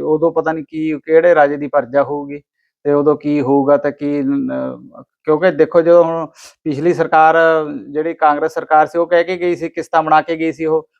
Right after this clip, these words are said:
ਉਹ ਢਾਹ ਕੇ ਇਹਨਾਂ ਨੇ ਦੁਬਾਰੇ ਬਣਾਤੀਆਂ, ਉਦੋਂ ਵੀ ਲਮਕਾਤਾ ਇਹ। ਬਣਦਾ ਤਾਂ ਇਹ ਸੀਗਾ ਵੀ ਸਾਰਾ ਏਰੀਅਰ, ਅਹ, ਬਣਾਉਂਦੇ ਇੱਕ ਵਿਅਕਤੀ ਦਾ ਵੀ ਆਹ ਏਰੀਅਰ ਇੰਨਾ ਬਣਦਾ, ਫੇਰ ਚਲੋ ਉਹਦੀਆਂ ਇੱਕ ਦੋ ਕਿਸ਼ਤਾਂ, ਦੋ ਕਿਸ਼ਤਾਂ ਵੱਧ ਤੋਂ ਵੱਧ ਬਣਾ ਲੈਂਦੇ, ਦੋ ਕਿਸ਼ਤਾਂ ਬਣਾ ਲੈਂਦੇ, ਤਿੰਨ ਬਣਾ ਲੈਂਦੇ।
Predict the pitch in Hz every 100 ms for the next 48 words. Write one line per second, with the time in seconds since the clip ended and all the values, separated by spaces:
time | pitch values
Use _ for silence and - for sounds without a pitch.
0 | - 170 170 190 160 165 175 185 139 131
1 | 127 127 139 - 143 147 143 135 156 160
2 | 156 143 147 143 147 139 139 _ _ _
3 | _ _ _ _ _ _ - 131 139 160
4 | 165 175 - 175 185 185 185 143 147 175
5 | 170 156 160 156 156 _ _ _ - 139
6 | 131 139 135 139 160 170 165 170 165 151
7 | 131 - 165 170 165 170 160 170 165 156
8 | 156 151 135 147 170 180 185 160 160 160
9 | 170 175 180 180 160 - 165 151 156 156
10 | 139 160 156 147 147 147 - 147 156 165
11 | 156 127 131 151 170 175 160 160 160 -
12 | 165 160 147 156 156 156 151 147 143 151
13 | 147 147 147